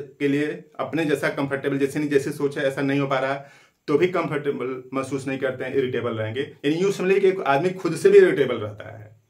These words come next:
ऐसे ढेर सारे लोग मिलते हैं, उनको नक्स vomica से आराम मिलता है। किसी में ये जो degree है irritable होने की, jealous होने की कम होती है, किसी में इंटेंसिटी इसकी ज़्यादा होती है।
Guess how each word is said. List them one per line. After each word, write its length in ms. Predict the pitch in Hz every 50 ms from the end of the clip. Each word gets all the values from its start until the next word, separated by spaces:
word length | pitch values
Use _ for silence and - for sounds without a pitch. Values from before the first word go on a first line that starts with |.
| _ _ _ _ _ _ _ _ _ _ _ _ _ _ _ _ _ _ _ _ _ _ _ -
ऐसे 280 | 127 127 127 170 170 165 165 - -
ढेर 120 | 120 127 127
सारे 200 | 127 131 135 151
लोग 200 | 156 151 151 135
मिलते 260 | 131 117 117 110 123 143
हैं, 360 | 143 143 147 151 - - _ _ _ _ _ _ _ _ _ _ _ _ _ _ _ _ _ -
उनको 180 | 123 127 139
नक्स 220 | 135 127 123 127 -
vomica 320 | 120 120 120 120 120 120
से 120 | 123 147 139
आराम 280 | - 110 110 110 110 107
मिलता 280 | 104 101 104 104 98
है। 280 | 104 104 104 92 - - _ _ _ _ _ _ _ _ _ _ _ _ _ _ _ _ _ _ _ _
किसी 200 | 165 160 143 214
में 380 | 208 214 220 226 220 220 - - 135
ये 60 | 139
जो 100 | 139 139
degree 340 | 135 139 139 - - 180 185
है 360 | 175 170 170 180 180 - - -
irritable 420 | - 131 127 127 127 127 139 147 147
होने 200 | 143 143 147 143
की, 100 | 139 143 131
jealous 360 | 117 131 135 147 147 147 147
होने 160 | 139 135 135
की 120 | 131 139 127 - -
कम 180 | - 147 147 151
होती 260 | 160 156 151 160 175
है, 80 | 180 180
किसी 280 | 180 151 139 - 175
में 80 | 165 156
इंटेंसिटी 420 | 147 135 143 139 135 120 107 - 143
इसकी 300 | 139 - - 190 233 - - - _ _ _ _
ज़्यादा 360 | 120 110 113 127 127 123 127 117
होती 340 | 107 107 107 107 107 104 98
है। 280 | - - - - _